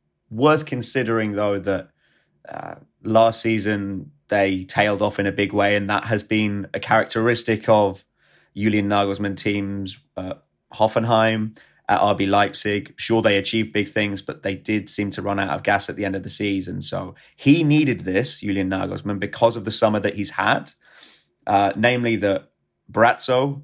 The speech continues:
Hasan Salihamidzic, has delivered on the transfer front, getting in Matthijs de Ligt, Sadio Mane, Daley Gravenberch from, from Ajax, Nusser Mazraoui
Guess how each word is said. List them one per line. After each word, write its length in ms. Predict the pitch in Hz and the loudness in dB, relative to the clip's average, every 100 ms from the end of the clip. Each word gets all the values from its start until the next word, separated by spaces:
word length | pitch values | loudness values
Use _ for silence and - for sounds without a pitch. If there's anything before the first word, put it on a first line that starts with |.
| - - | -4 0
Hasan 240 | 113 113 | 2 0
Salihamidzic, 920 | 110 104 104 117 113 - 117 - - - _ _ _ _ _ _ - | 0 -2 0 0 0 0 -2 -4 -14 -16 _ _ _ _ _ _ -6
has 120 | 120 | -4
delivered 360 | 117 110 127 131 | 2 4 4 4
on 80 | |
the 60 | 117 | 0
transfer 440 | - 110 104 - | 2 2 2 0
front, 360 | 101 113 113 143 - _ _ | 2 4 4 0 -12 _ _
getting 260 | 117 110 113 | 0 2 2
in 300 | 110 110 107 110 | 2 0 -4 -6
Matthijs 300 | 104 120 117 | -2 -2 0
de 60 | |
Ligt, 380 | 127 127 127 - _ _ _ _ - | 2 4 2 -4 _ _ _ _ 0
Sadio 340 | 127 120 123 | 2 2 2
Mane, 480 | 123 123 123 123 123 _ _ _ _ _ _ _ - | 0 -2 -2 -4 -10 _ _ _ _ _ _ _ 2
Daley 200 | 110 113 | 2 4
Gravenberch 640 | 117 123 113 120 120 - | 4 4 4 4 4 0
from, 800 | - 107 107 107 101 101 101 - | -2 0 0 -2 -4 -8 -10 -8
from 160 | - 101 | -4 0
Ajax, 440 | 113 110 113 - | 2 4 2 -4
Nusser 320 | 113 110 110 | -6 -2 0
Mazraoui 800 | 107 104 104 113 113 113 113 131 | 0 0 2 4 4 2 -4 -8